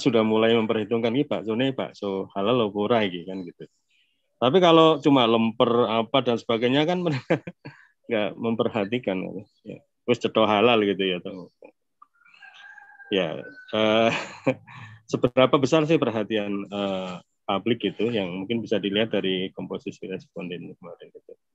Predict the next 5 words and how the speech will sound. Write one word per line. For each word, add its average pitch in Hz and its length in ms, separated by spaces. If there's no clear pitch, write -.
Kemudian 113 460
untuk 135 320
Bu 120 420
Retno, 139 560
eh, 120 720